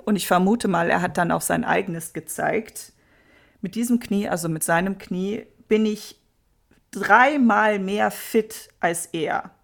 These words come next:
Das ist wirklich schlecht. Es ist einfach und es ist doch nicht einfach. Ich habe mit ihm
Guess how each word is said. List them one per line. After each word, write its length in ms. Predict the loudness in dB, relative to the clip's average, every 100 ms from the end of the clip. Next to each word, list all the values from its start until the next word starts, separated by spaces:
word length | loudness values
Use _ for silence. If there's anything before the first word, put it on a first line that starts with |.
| _ _ 2
Das 240 | 2 2
ist 200 | -4 -6
wirklich 400 | -6 -6 -10 -10
schlecht. 640 | -12 -10 -10 -10 -16 -20 -20 _ _ _ _ _ _ _ _ _ _ _ _ _ _ _ 0
Es 140 | 2
ist 200 | 0 0
einfach 560 | 2 2 2 2 2 0
und 240 | -2 0
es 160 | -2 -4
ist 280 | -10 0
doch 220 | 2 2 2
nicht 340 | 0 0 -8
einfach. 640 | -10 -8 -12 -12 -12 -14 -20 _ _ _ _
Ich 180 | -8 0
habe 140 | 0 0
mit 180 | -6 -4
ihm 380 | -6 -4 -4